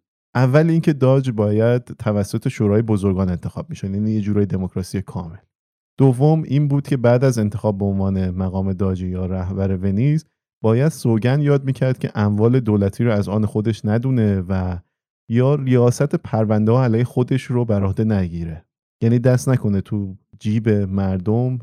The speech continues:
اموال دولتی و خرج بکنه و جوابگو نباشه به هیچ کسی. و از طرفی قوه قضاییه‌شون یا دادگاه‌هاشون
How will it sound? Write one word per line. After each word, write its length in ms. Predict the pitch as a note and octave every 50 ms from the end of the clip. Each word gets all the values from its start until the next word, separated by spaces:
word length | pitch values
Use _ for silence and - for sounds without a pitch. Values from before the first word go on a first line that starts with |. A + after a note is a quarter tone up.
| C3
اموال 380 | - G#2 F#2+ F#2+ F#2 G2 F#2+ G2
دولتی 600 | F#2 G2 G2 F#2+ F#2+ F#2 F2+ - - A#2 A#2 A#2
و 120 | G2+ G2+
خرج 340 | F#2 - G#2+ G#2+ B2 B2 A#2+
بکنه 600 | A#2 A2+ - - G#2 G2+ F#2+ F#2 F2+ F2 F2 E2+ E2
و 160 | F2+ F2+ F2+
جوابگو 400 | E2+ G2 G2 G2 F#2+ F2+ F#2+ G#2+
نباشه 360 | A2 A2 A2 G#2 G2+ - -
به 80 | F#2 F#2
هیچ 220 | F2+ F#2 E2+ -
کسی. 520 | - F#2 F#2 - - F#2 F2+ F2 E2+ E2 - _ _ _ _ _ _ _ _ _
و 40 | A2+
از 240 | A2 G#2 A2 - -
طرفی 360 | - A#2 B2 C#3 D3 - D#3
قوه 500 | D#3 - A#2 A2 G#2 G2+ A2+ B2+ C3+ C#3+
قضاییه‌شون 800 | C#3 A#2+ A2 G#2+ G2 G#2 G#2 G#2 G#2+ A2+ A2+ - - G#2+ G2+ F#2+
یا 180 | F#2+ G2 G2 G2
دادگاه‌هاشون 1080 | G2+ G2+ G2+ G#2 F#2+ C3+ A2 G#2+ G2+ F#2 G#2+ C3 C#3 C3+ - - C#3+ C#3+ C#3+ C#3+ C#3+